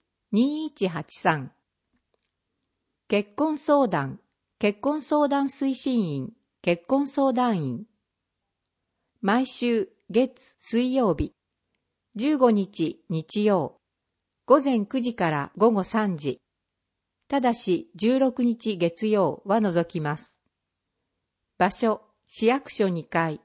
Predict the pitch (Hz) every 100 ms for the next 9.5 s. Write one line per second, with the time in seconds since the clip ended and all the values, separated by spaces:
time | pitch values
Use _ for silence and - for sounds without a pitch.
0 | _ _ _ 185 170 - 277 285 - 269
1 | 254 247 240 226 - - 139 _ _ _
2 | _ _ _ _ _ _ _ _ 190 240
3 | 254 247 233 226 220 - 208 190 180 _
4 | _ _ _ _ _ _ _ - 196 220
5 | 269 277 - 254 240 233 226 226 208 208
6 | _ _ _ - 180 226 226 220 202 _
7 | _ _ 190 208 277 320 330 277 - 196
8 | 202 196 170 135 - _ _ - 185 240
9 | 269 247 - 180 156